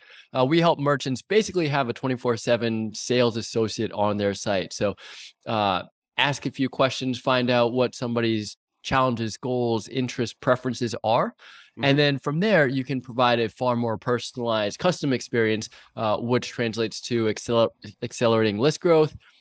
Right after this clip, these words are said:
Speaker 1: improving conversion rate, and capturing zero-party data, or data that customers proactively and willingly share
Speaker 2: Yeah.
Speaker 1: with you.
Speaker 2: Yeah, zero-party data. By the way, you did that really, you did that too well by, by a long shot. Like,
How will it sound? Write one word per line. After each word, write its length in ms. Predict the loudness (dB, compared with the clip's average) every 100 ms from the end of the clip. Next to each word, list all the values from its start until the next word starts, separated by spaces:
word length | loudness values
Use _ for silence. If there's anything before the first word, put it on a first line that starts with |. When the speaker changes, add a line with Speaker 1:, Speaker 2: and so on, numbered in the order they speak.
| _ _ -10
Speaker 1:
improving 440 | -8 -2 0 0
conversion 460 | -2 -2 -2 -2 0
rate, 280 | 0 0
and 240 | -4 -6 -4
capturing 480 | -2 -2 -4 -8 -6
zero-party 580 | -4 -4 -4 -4 -2
data, 220 | -2 -4 -2
or 260 | 0 0 -2 -14 -20 _ _ _ 4
data 260 | 6 6
that 260 | 4 2 0
customers 640 | -2 -2 -2 2 2 0
proactively 600 | -6 0 0 0 -2 -2
and 120 | 0
willingly 460 | 0 0 0 -2 -4
share 300 | -4 -2 0
Speaker 2:
Yeah. 160 | 0 -4
Speaker 1:
with 80 |
you. 100 | -6 -14 _
Speaker 2:
Yeah, 220 | -8 -6 -6
zero-party 600 | -6 -8 -6 -8 -8 -8
data. 300 | -6 -8 -10 _ -2
By 140 | 0
the 60 | 0
way, 80 | -2
you 100 | -4
did 220 | -4 -2
that 120 | -4
really, 500 | -4 -2 0 0 -2 -6 _ _ -10
you 140 | -8
did 180 | -4 -4
that 180 | -4 -6 -14 -20 _
too 320 | -16 -4 -2 0
well 260 | 0 -2
by, 280 | -2 -4 -4 -6
by 360 | -4 -2 -2 -4 -8
a 100 | -8
long 640 | -6 -4 0 2 4 2
shot. 500 | -2 -4 -4 -6 -8
Like, 260 | -6 -6